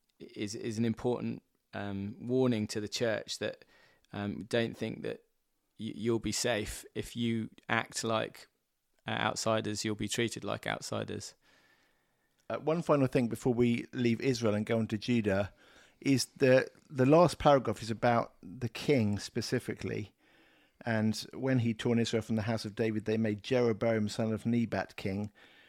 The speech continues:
Speaker 2: Jeroboam drove Israel from following the Lord and made them commit great sin."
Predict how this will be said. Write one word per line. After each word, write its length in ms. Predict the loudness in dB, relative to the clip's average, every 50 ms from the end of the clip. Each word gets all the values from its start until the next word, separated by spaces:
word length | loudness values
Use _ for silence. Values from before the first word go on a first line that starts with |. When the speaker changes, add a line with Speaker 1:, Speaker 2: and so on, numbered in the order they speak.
| _ _ _
Speaker 2:
Jeroboam 760 | 2 4 4 4 4 4 2 2 2 2 2 2 0 -2 -6 -6
drove 520 | -2 2 4 4 6 6 4 4 2 0
Israel 400 | -2 -4 -4 -4 -2 -2 -2 -2
from 180 | -4 -4 -8 -6
following 320 | -4 -2 -2 0 0 0
the 80 | -2 -2
Lord 360 | 0 0 0 0 -2 -4 -6 -4
and 260 | -2 0 2 2 2
made 300 | 2 0 0 -2 -4 -4
them 160 | -4 -4 -4
commit 400 | -4 -4 -2 -2 -2 -2 -4 -4
great 260 | -6 -4 -4 -4 -6
sin." 440 | -6 -4 -2 -2 -2 -2 -2 -4